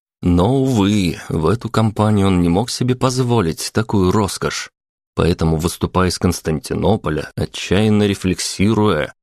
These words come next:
он рассчитывал именно на такое поведение местных жителей. И теперь, получив его, боялся. Просто боялся, опасаясь той мистической отравы,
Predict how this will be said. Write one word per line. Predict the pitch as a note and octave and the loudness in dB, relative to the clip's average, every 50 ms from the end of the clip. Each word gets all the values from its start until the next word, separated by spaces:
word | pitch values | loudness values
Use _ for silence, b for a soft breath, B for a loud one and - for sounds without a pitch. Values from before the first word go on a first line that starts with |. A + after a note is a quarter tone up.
| _ _ - | _ _ -4
он | - E2+ F#2+ F#2+ | -2 0 0 0
рассчитывал | F2 E2+ E2 - - - - F#2 - F2+ E2 F2 F2 F2+ | 0 -2 -4 -6 -6 -4 -4 -2 0 0 0 2 2 2
именно | F#2+ G#2 A2 A2+ A2+ A2 A2+ A2+ A2+ | 2 2 2 2 2 2 2 2 2
на | A#2 A2+ G#2+ | 2 0 0
такое | - - C3 - - F2+ F2+ G2 A2 A#2+ | -2 -4 -6 -4 -2 0 0 2 0 0
поведение | B2 - D#2+ D2+ D#2 D#2+ D#2 D#2+ G2 A#2+ C3 C3 B2+ B2+ B2+ | -2 -2 -2 -2 -2 -2 0 0 2 2 2 2 2 2 2
местных | A#2+ G#2 G2+ G#2 - - - F#2+ G2+ F#2 F#2 | 2 2 0 0 -2 -2 -2 -2 0 0 -2
жителей. | D#2+ E2 E2+ F2 F2 D#2+ - E2 D#2 D2+ C#2+ C#2+ - - _ _ _ _ _ _ _ _ _ _ _ _ - | -2 0 0 0 0 0 -2 -2 0 0 -2 -4 -6 -10 _ _ _ _ _ _ _ _ _ _ _ _ -6
И | - - D2+ | -6 -6 -6
теперь, | - - E2 D#2+ - - E2 F2+ - - | -6 -6 -8 -6 -4 -2 -2 -2 -2 -2
получив | - - D2+ C#2+ D2+ D2 - - F#2+ G2+ A#2 A#2+ - | -4 -4 -2 -2 -2 -4 -4 -2 -2 -2 -2 -2 -4
его, | - - B2+ A#2+ A2+ A#2+ A#2 | -4 -2 -2 0 0 0 0
боялся. | A2 - - A#2 A#2 A#2 A2+ A2 G#2 A2 A2+ G#2+ G#2 F2 E2 E2 D#2+ - - - D2 A1+ - - - _ _ _ _ _ _ _ _ - | -2 -2 0 0 0 0 0 0 0 2 2 2 2 2 0 0 -2 -2 -2 -2 -2 -2 -4 -8 -12 _ _ _ _ _ _ _ _ -4
Просто | - - - - - - A1+ A1+ - - - - - - | -4 -4 -2 -4 -4 -6 -6 -6 -8 -10 -10 -8 -8 -6
боялся, | - - D#2+ D#2+ D#2+ D#2+ E2 E2+ E2+ E2 E2 D#2+ D#2 - - - - - - - _ _ _ _ _ _ _ _ _ - | -4 -2 -2 -2 0 0 0 0 2 0 0 -2 -4 -6 -6 -8 -8 -8 -10 -16 _ _ _ _ _ _ _ _ _ -6
опасаясь | - E2+ - _ - F#2 F2+ - - - F2+ F2+ F#2+ G2 - - | -6 -6 -4 _ -2 -2 -2 -2 -2 0 2 2 2 0 -2 -4
той | - - G2 G2 G2 | -2 0 2 2 4
мистической | G2 G2 F#2+ - - - F#2+ E2+ - F2 - - - F#2 F2+ | 2 2 0 -2 -4 -4 -4 -4 -4 -6 -4 -2 0 0 0
отравы, | F2 - - F#2 F2 F2 F2+ F#2 F#2 F#2 F#2 E2+ E2+ D#2+ D2 D2 | 0 -2 -2 -2 0 2 2 2 2 0 0 0 0 -2 -2 -4